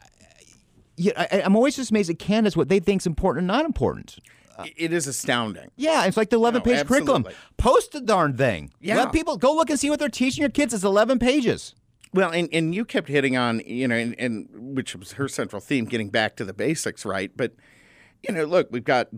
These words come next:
Speaker 2: I think it's Baltimore Public School District. They spend twenty-five thousand dollars per kid per year. Last year, they did not have one kid in the entire system proficient in math at grade level. Not one.
Speaker 1: You know, I,
Speaker 2: I, I mean
Speaker 1: and, and, and so, you know,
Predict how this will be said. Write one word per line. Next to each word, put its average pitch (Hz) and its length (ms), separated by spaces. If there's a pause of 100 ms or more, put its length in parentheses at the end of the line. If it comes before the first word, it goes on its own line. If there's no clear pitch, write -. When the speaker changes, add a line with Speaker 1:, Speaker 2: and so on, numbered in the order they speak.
(140)
Speaker 2:
I 117 120
think 113 180
it's - 140
Baltimore 110 480
Public 110 340
School - 240
District. 101 400
They 104 140
spend 101 400
twenty-five 147 480
thousand 107 420
dollars 101 320
per - 160
kid 95 280
per 107 120
year. 82 300 (580)
Last 127 480
year, 131 100
they 113 140
did 110 160
not 107 200
have 95 200
one 113 320
kid 117 320
in 101 80
the 92 140
entire 104 440
system 95 480
proficient - 600
in 90 160
math 90 280
at - 140
grade 76 220
level. 53 300 (580)
Not 131 260
one. 123 480 (960)
Speaker 1:
You 185 220
know, 156 260
I, - 160
Speaker 2:
I, 143 260
I 156 40
mean 147 240
Speaker 1:
and, 196 160
and, 190 140
and 190 100
so, 202 260
you 190 120
know, 170 180